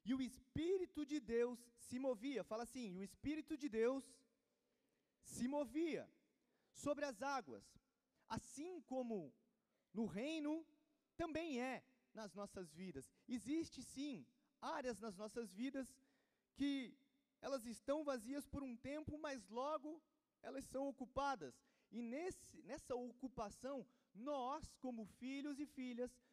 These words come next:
nós, como seres humanos, nós, como criaturas, nós dizemos: "Quem irá ocupar esses lugares?" Mateus, no capítulo doze, no versículo quarenta e três e quarenta e cinco,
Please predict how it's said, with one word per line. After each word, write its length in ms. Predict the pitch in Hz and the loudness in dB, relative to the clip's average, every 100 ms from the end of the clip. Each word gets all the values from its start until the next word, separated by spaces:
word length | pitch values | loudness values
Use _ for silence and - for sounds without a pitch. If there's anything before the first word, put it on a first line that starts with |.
| _ | _
nós, 300 | 180 269 302 | 2 2 2
como 240 | - 254 | 0 -4
seres 460 | 240 - 285 302 254 | -4 -4 -4 -4 -6
humanos, 500 | 311 277 240 240 240 - _ - | -6 -4 -2 -2 -4 -10 _ -4
nós, 320 | 226 302 - | 0 0 0
como 280 | 285 277 247 | -4 -2 -2
criaturas, 840 | 240 277 302 - 240 247 262 254 - _ _ - | -2 0 -2 -2 -4 -2 0 -2 -6 _ _ -6
nós 180 | 233 202 - - | -4 -4 -10 -10
dizemos: 640 | 202 233 208 294 240 147 - _ _ _ | -6 -4 -2 -2 -2 -4 -10 _ _ _
"Quem 460 | - 302 339 349 285 _ - | -2 -2 -2 -6 -12 _ -4
irá 400 | 254 240 277 294 | -2 2 2 2
ocupar 720 | 254 - 240 - 247 302 302 - _ _ - | 0 -4 -10 -6 -2 0 -2 -6 _ _ -6
esses 300 | 185 - 185 | -4 -6 -8
lugares?" 540 | 214 202 269 269 123 - _ _ - | -4 -2 -2 -2 -6 -16 _ _ -6
Mateus, 580 | 226 233 247 302 202 - _ - | -6 -2 -2 0 0 -4 _ -8
no 100 | 208 | -4
capítulo 480 | 247 - 285 277 220 | -2 0 0 0 0
doze, 460 | 185 269 269 147 117 _ _ | 4 4 2 -4 -18 _ _
no 80 | 196 | -4
versículo 520 | 220 220 247 262 262 | -2 -2 -4 -6 -6
quarenta 420 | 233 214 247 294 277 | -2 -4 -4 -6 -8
e 80 | |
três 320 | - 220 233 180 | -6 -6 -6 -8
e 40 | |
quarenta 360 | 196 202 233 220 | -6 -6 -6 -12
e 80 | |
cinco, 500 | 185 - 262 269 - | -14 -10 -10 -10 -14